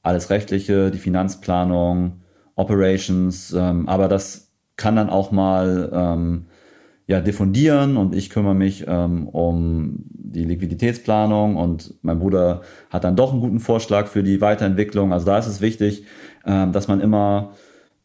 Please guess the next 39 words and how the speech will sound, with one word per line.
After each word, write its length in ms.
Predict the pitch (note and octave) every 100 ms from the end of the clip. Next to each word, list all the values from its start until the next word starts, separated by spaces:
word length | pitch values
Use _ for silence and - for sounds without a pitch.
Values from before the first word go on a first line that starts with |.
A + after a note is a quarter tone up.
| -
offen 260 | A#2+ E3 D3
ist 280 | F3 -
für, 300 | - G#2 G2+
für 120 | G2 F#2+
Input, 440 | B2 D3 D3+ D3+
dass 120 | G#2+
man 140 | G#2+ F#2+
sich 120 | G2+
nicht 160 | G2+
verrennt 480 | - F2+ G2+ B2+ D#3
und 160 | - F#2+
dementsprechend 480 | G#2 G#2 G2+ G#2 F#2+
ist 120 | G2
es 140 | F#2+
gut, 260 | A2+ A#2+ A#2
da 220 | G2 G2
einen 120 | F#2
Sparringspartner 720 | F2+ G2+ G#2 G#2 G#2+ G2 G2
zu 200 | - F#2
haben, 360 | F#2 F#2 F#2 E2+
der 380 | F2 E2+ E2+ D2+
nicht 280 | G2+ -
direkt 240 | G#2+ G#2+ F2
aus 120 | F2
dem 120 | G2
gleichen 240 | F2+ G2 F#2+
Feld 260 | G#2+ B2+
kommt, 360 | - D3 G3 - _ _
dem 100 | F#2
man 420 | F#2 F#2 F#2 F2 -
die 340 | F2+ F2 E2 F2
neuen 280 | - G2 G#2
Entwicklungen 380 | F#2+ G2+ F#2 -
einfach 320 | G2+ G#2+ G#2+
erklären 500 | F2+ - G#2 G#2 G2
muss, 420 | C#3+ F#3+ - - _ - - - _
ähm, 440 | G#2 G#2 G2+ G2+ -
und, 720 | G2+ G#2+ G#2+ A2 A2 - - F2+
ähm, 600 | G2 G2 G2 G2 G2